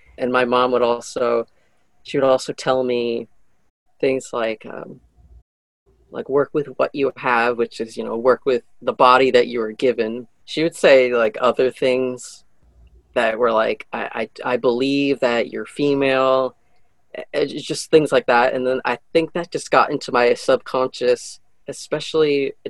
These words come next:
during this time I was deeply connected to, like, my spirituality and stuff. And so I was deeply, like, wanting to understand my dreams at the time.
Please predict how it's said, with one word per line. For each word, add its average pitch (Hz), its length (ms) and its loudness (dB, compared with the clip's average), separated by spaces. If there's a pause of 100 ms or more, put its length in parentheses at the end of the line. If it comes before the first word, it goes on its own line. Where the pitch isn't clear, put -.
during 131 320 2
this 117 160 -6
time 120 320 -4
I 113 40 -4
was 110 140 -8
deeply 123 420 -4
connected 117 680 -8
to, 110 180 -6
like, 110 280 -8 (300)
my 131 160 0
spirituality 127 920 0
and 123 100 -6
stuff. - 300 -4
And 117 100 -8
so 135 120 0
I - 20 2
was 117 120 -2
deeply, 123 540 -4
like, 117 220 -4 (380)
wanting 127 540 0
to - 160 -2
understand 127 600 -4
my 113 120 -6
dreams 139 480 -2
at 139 80 -14
the - 60 -20
time. 139 560 -2